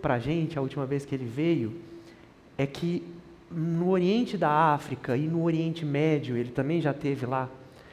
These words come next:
é muito comum, é a coisa mais comum do mundo. Pessoas de outras religiões, muçulmanos, ah, hindus, é muito comum,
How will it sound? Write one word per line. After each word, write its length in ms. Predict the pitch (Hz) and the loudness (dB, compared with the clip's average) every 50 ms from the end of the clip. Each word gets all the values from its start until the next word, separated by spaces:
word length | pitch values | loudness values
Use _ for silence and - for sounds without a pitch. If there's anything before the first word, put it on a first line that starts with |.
| - - - - - - | -20 -20 -20 -20 -6 -4
é 80 | 160 165 | -2 0
muito 640 | 170 170 175 180 180 196 190 208 214 - - 175 | 0 0 0 0 2 2 2 0 -2 -2 -6 -10
comum, 680 | 160 - - - 190 185 165 160 165 165 170 160 151 151 - | -10 -6 -2 -2 0 0 0 0 0 0 -2 -2 -4 -6 -4
é 120 | 156 151 | -4 -4
a 60 | 143 | -4
coisa 300 | 151 151 190 185 180 175 | -4 -2 -2 -2 -2 -2
mais 340 | 170 160 160 170 185 180 - | -4 -4 -2 -4 -4 -6 -6
comum 640 | - - - 196 196 180 165 165 180 190 208 214 220 | -14 -6 -2 -2 0 0 2 0 2 2 0 0 -2
do 160 | 185 160 214 | -2 -2 0
mundo. 720 | 214 214 202 196 214 233 240 233 208 175 135 156 143 113 - - - - - - - - - - - - - - - - | 0 2 2 4 4 4 4 4 2 0 0 -2 -2 -2 -6 -10 -16 -18 -18 -20 -20 -20 -20 -20 -20 -20 -20 -20 0 2
Pessoas 420 | 208 190 196 - 285 285 247 208 165 | 2 2 4 4 4 6 6 6 6
de 80 | 180 | 6
outras 300 | 202 214 202 208 196 165 | 6 6 6 4 0 2
religiões, 680 | 147 170 160 165 165 143 143 147 151 175 185 175 160 135 | 2 0 0 0 0 0 -2 -2 0 0 0 0 0 0
muçulmanos, 1200 | 151 165 180 175 - 185 170 156 147 151 165 175 185 185 175 165 147 135 123 117 107 - - - - - - - - - - - - - - - | 0 0 0 0 -2 -2 -2 0 2 2 4 4 4 4 4 4 2 2 0 -2 -4 -6 -8 -14 -16 -16 -20 -20 -20 -20 -20 -20 -20 -20 -8 0
ah, 600 | - 143 147 147 143 139 135 131 131 123 123 131 - | 2 4 6 6 6 6 6 4 4 4 2 2 0
hindus, 1000 | 185 185 185 165 131 139 165 185 208 208 202 185 160 131 127 - - - - - - - - - - - - - - - | 0 0 0 -2 -2 0 2 4 4 4 4 4 2 0 -2 -4 -10 -12 -14 -16 -20 -20 -20 -20 -20 -20 -20 -20 -6 -2
é 80 | - 175 | 0 0
muito 540 | 175 175 175 208 240 294 330 339 - 262 | 2 2 2 2 4 4 2 4 2 -2
comum, 640 | - - - 226 196 170 165 185 202 208 185 151 135 | -2 2 2 4 4 4 2 2 2 2 2 0 -2